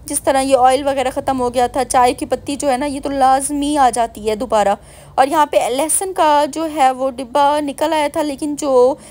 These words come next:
अदरक का मैंने लिया था ना पाउडर, वो शायद हम लोग वहीं पे ही भूल के आ गए हैं ना। वही मैं आप लोगों को बता रही थी ना कि जल्दी जल्दी हम लोग शॉपिंग किए जा रहे थे, तो बस जो भी समझ आ रहा था ना, वो हम लोग साथ ही साथ उठाते जा रहे थे।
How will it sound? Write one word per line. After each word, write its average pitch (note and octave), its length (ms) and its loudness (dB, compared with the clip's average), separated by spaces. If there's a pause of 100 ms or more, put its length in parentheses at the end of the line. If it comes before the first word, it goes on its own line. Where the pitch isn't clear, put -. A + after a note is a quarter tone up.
(160)
अदरक E4+ 320 -2
का G4 120 0
मैंने D#4+ 200 0
लिया D#4 240 0
था D#4 120 0
ना D#4+ 160 0
पाउडर, C#4+ 460 2 (340)
वो D4+ 240 4
शायद F4 320 2
हम D4 160 -2
लोग D4+ 140 -4
वहीं D#4+ 240 0
पे - 120 -6
ही E4+ 180 0
भूल B3 260 -6
के A3+ 160 -6
आ F#3 140 2
गए G#3 140 -4
हैं G#3 120 -4
ना। A3+ 60 -2
वही D4+ 160 -2
मैं D#4 120 0
आप D4 160 -2
लोगों D4+ 200 -4
को E4 100 -4
बता C4+ 260 0
रही D4 140 -4
थी D#4+ 100 -8
ना D#4+ 100 -4
कि E4 160 -8
जल्दी D4 300 -4
जल्दी D#4 300 -4
हम C#4 140 -4
लोग C#4 140 -4
शॉपिंग C#4+ 340 -4
किए C#4+ 160 -6
जा C4 180 2
रहे A#3+ 160 -2
थे, C#4+ 200 -6 (400)
तो D4 60 -2
बस D4+ 240 -4
जो C#4+ 180 0
भी F#4+ 140 0
समझ D4+ 300 -2
आ B3+ 140 4
रहा B3+ 160 -2
था C4 140 -2
ना, D4 160 0 (300)
वो C#4 180 2
हम E4+ 200 4
लोग F4+ 200 0
साथ C#4 280 0
ही E4+ 60 -4
साथ C4+ 260 0
उठाते C4 360 -2
जा C4 200 2
रहे A3+ 220 0
थे। B3+ 120 -4